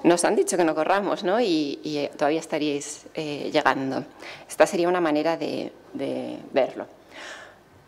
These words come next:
No corras, también habría estado bien, eh, tenerlo yo delante como título de la charla,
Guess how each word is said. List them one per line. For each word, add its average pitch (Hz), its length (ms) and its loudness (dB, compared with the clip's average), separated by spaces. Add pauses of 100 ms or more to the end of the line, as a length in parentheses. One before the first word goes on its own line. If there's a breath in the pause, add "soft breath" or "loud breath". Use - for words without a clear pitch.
(120)
No 226 200 6
corras, 247 600 6
también 185 240 4
habría 202 240 4
estado 196 320 4
bien, 196 560 4
eh, 160 280 0
tenerlo 175 340 4
yo 190 180 8
delante 185 480 4
como 160 200 2
título 160 280 0
de 175 160 2
la 175 240 0
charla, 208 420 0